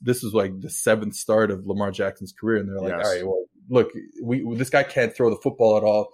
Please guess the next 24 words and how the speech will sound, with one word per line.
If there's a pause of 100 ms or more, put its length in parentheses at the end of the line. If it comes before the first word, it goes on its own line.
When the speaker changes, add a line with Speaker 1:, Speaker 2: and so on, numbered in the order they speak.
(340)
Speaker 1:
Let's
play
a
three
four
tight. (340)
You
know,
let's
stop
the
run."
They
were
probably
weren't
running.
You
know,
the
Ravens
were
probably
still,